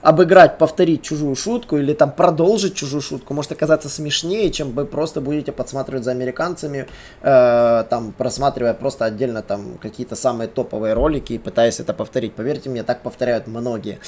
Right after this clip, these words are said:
Иногда просто выбрать тех, кто вам нравится, и повторить их сработает гораздо лучше.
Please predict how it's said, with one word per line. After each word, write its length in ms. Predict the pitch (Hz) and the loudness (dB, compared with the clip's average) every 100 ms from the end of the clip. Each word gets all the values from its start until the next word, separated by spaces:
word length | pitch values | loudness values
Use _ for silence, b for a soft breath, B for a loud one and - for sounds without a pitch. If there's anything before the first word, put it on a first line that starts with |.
| B B - | B B -4
Иногда 300 | 147 151 151 | 2 4 4
просто 320 | 160 147 147 | 2 -2 -2
выбрать 340 | 160 139 131 | 0 0 -2
тех, 160 | 160 156 | -2 -2
кто 180 | - 127 | -2 -2
вам 140 | 120 | 0
нравится, 440 | 135 175 196 - | 0 2 0 -2
и 180 | - 160 | -6 -2
повторить 580 | 156 139 - 127 131 - | -2 -2 -2 -6 -6 -6
их 180 | - - | -6 -6
сработает 460 | 135 117 131 135 | -6 -4 -6 -8
гораздо 460 | - 110 110 120 143 | -4 -2 -2 -4 -6
лучше. 480 | 143 143 135 - | -4 -4 -4 -8